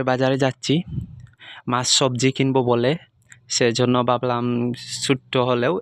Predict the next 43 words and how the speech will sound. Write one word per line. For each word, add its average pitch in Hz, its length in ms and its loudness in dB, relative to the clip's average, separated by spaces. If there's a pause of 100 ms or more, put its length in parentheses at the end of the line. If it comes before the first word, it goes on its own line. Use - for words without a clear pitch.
(100)
একটা - 260 -4
ভিডিও 120 260 2
আপলোড 127 280 2
দিয়ে 131 160 4
দিই, 156 120 2 (120)
আমি 120 160 0 (500)
বাজারে 123 360 0
গিয়ে 131 120 2 (100)
কী 139 180 2
কী 139 160 0
কেনাকাটা 135 440 0
করলাম 139 200 0 (100)
সেই 123 200 2
সব 135 180 2
নিয়ে 120 140 2
আর 113 140 -4
কি। 165 80 2 (420)
তো 135 80 2 (440)
সেই 135 200 2
সব 135 160 0
নিয়ে 143 160 2
থাকছে - 260 -2 (140)
আমার 127 140 0 (100)
আজকের 123 300 -2
এই 123 120 0
ছোট্ট - 160 0 (120)
ভিডিওটি, 180 300 4 (160)
আশা 135 160 -2
করছি 131 200 0 (120)
আপনাদের 123 300 0
কাছে - 160 -4 (100)
ভালো 127 200 0
লাগবে, 123 220 -2 (580)
এজন্য 147 220 2 (140)
রিকোয়েস্ট - 320 0
করবো 156 240 4
কেউ 156 80 4 (100)
স্কিপ - 240 -4
করবেন 123 240 0
না। 147 60 -6 (120)
তো 156 40 2 (140)
আপনাদের 160 300 0
সাথে 175 140 2